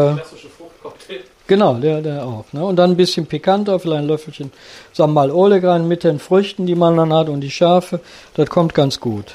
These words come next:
Speaker 2: Und schmeckt auch wirklich toll auf dem, auf einer Frikadelle oder auf dem Schnitzel.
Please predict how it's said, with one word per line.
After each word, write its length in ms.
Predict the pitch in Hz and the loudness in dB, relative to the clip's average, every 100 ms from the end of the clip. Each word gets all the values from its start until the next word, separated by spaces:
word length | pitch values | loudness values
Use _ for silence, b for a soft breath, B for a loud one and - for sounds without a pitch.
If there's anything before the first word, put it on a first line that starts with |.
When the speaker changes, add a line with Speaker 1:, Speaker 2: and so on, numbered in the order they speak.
| - - | -20 -8
Speaker 2:
Und 300 | 151 170 147 | -6 -6 -4
schmeckt 300 | 185 180 165 | 0 2 2
auch 120 | 151 | 0
wirklich 320 | 170 170 - | 0 -4 -8
toll 240 | - 156 | 0 2
auf 200 | 147 139 | 4 0
dem, 180 | 147 131 B B B - | -4 -10 B B B -10
auf 180 | 139 | -4
einer 120 | 160 135 | -2 -2
Frikadelle 680 | - 143 156 131 139 147 | -4 0 0 4 4 6
oder 240 | 143 135 135 | 6 4 2
auf 260 | 143 143 | -2 -4
dem 100 | 143 | -10
Schnitzel. 560 | - 143 135 - 127 | -8 -8 -8 -6 -6